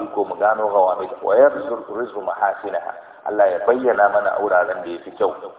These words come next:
Wa yaj'alaha, ku ji kuma, sannan ya sanya wannan littafin min al-qari ga mai karatu ala taraf al-imami, ya sanya shi akan gefen da yake mai kyau ya dace, ya samu lada kuma a kai, hatta yantafi biha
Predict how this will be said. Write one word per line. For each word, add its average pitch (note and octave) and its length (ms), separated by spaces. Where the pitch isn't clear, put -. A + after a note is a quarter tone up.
Wa - 160
yaj'alaha, F#2 880
ku F2+ 160
ji G2 80
kuma, F#2+ 400
sannan G2 320
ya G2 160
sanya G#2+ 320
wannan F#2+ 480
littafin G2+ 560
min G2 160
al-qari F2+ 680
ga F2+ 80
mai F2+ 240
karatu F2 640
ala E2+ 320
taraf F2+ 320
al-imami, F2+ 720
ya F2 160
sanya F2 320
shi - 120
akan F2 340
gefen G2+ 380
da - 40
yake F2+ 280
mai D#2+ 160
kyau G#2 160
ya D#2+ 160
dace, F2+ 360
ya - 60
samu E2 200
lada F2 360
kuma F2 240
a - 80
kai, E2 160
hatta - 320
yantafi F2 480
biha F2+ 400